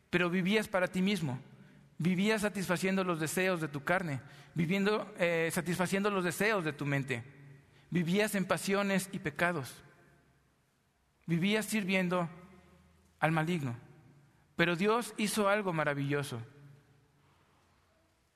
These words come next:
Vamos a ver Colosenses uno trece, dice,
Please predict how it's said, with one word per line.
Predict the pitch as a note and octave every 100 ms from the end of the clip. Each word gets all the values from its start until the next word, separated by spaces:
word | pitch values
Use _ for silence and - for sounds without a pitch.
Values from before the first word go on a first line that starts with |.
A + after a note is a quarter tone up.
| _ _ -
Vamos | E3+ G#3 G#3+
a |
ver | G3 F#3+
Colosenses | F#3+ E3 G#3 G#3+ F#3 F#3+
uno | F3+
trece, | F3+ G3+ G3 G3 F#3+ - - - - - _
dice, | D#3+ F#3 F#3 E3+ D3 - - -